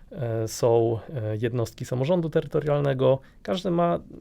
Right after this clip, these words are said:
swoje nieco inne spojrzenie na planowanie transportu, ale właśnie pewne elementy P M T są, e, użyteczne dla, dla tych podmiotów. Mm, więc tutaj obserwujemy, że to zainteresowanie jest także międzynarodowe. Ostatnio zacieśniliśmy współpracę,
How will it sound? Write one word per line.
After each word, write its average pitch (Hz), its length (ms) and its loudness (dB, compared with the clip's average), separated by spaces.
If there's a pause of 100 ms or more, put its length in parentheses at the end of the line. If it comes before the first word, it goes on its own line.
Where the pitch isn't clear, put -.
(160)
swoje 160 460 0
nieco 160 280 0
inne 160 280 0
spojrzenie 170 460 2
na 120 100 0
planowanie 131 460 -2
transportu, 156 640 0
ale 185 180 -2
właśnie 170 440 0
pewne 160 320 -4
elementy 151 400 0
P 151 160 -2
M 139 120 0
T 143 160 2
są, 143 260 0 (440)
e, 127 260 -2
użyteczne 143 580 2
dla, 110 340 -4
dla 113 280 -6
tych - 200 -10
podmiotów. 113 640 -2 (480)
Mm, 131 360 -2
więc 135 240 -4
tutaj 143 320 -2
obserwujemy, 127 680 -2
że 113 120 -4
to 117 320 0
zainteresowanie 113 720 -2
jest 170 260 -2
także 185 240 0
międzynarodowe. 160 760 4 (140)
Ostatnio 139 400 -4
zacieśniliśmy 127 720 -4
współpracę, 120 680 -2